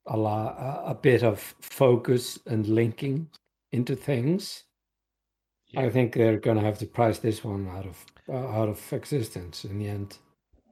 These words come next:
Speaker 2: I
Speaker 1: This
Speaker 2: mean
Speaker 1: one, th-, this is a Garvin.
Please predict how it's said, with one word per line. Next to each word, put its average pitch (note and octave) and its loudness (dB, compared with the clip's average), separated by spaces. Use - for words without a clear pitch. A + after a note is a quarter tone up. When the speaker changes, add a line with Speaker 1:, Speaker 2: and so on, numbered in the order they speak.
Speaker 2:
I - -14
Speaker 1:
This - 4
Speaker 2:
mean F#4+ 10
Speaker 1:
one, F#3+ 2
th-, A3+ 2
this G#3 4
is E4+ 2
a G4 8
Garvin. F3+ 4